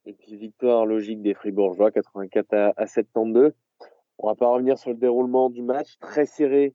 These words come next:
jusqu'au début du quatrième. Il y avait soixante-trois à, à cinquante-huit, euh, au début du quatrième quart-temps. Mais on va revenir un petit peu sur la perf des Montésiens. Moi, j'ai, j'ai rarement vu Fribourg quand même autant en difficulté dans le jeu.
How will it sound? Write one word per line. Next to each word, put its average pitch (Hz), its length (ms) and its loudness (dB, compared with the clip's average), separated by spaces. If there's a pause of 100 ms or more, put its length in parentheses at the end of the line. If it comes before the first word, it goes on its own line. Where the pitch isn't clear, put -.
(140)
jusqu'au - 320 -14
début 113 460 -10
du 110 160 -12
quatrième. 135 500 2
Il 131 40 2
y - 20 2
avait 117 100 0
soixante-trois 127 1000 0
à, - 0 -
à 110 160 -6
cinquante-huit, 123 720 -6 (640)
euh, 107 60 -4
au 104 260 2
début 113 200 0
du 117 120 -4
quatrième 120 340 0
quart-temps. 151 400 0 (680)
Mais 123 120 4
on 139 80 6
va 160 120 4
revenir 208 200 0
un 214 60 -4
petit - 140 -18
peu 95 100 -6
sur 180 160 0
la 117 120 4
perf 175 220 -4
des 131 120 -2
Montésiens. 120 580 -4 (240)
Moi, 123 120 -2
j'ai, 131 300 0
j'ai 156 140 -8
rarement 185 460 -6
vu 175 120 -10
Fribourg 120 600 0
quand 117 60 2
même 120 200 2
autant 160 360 0
en 135 40 0
difficulté 131 760 -4
dans 110 200 2
le 104 60 0
jeu. 110 280 2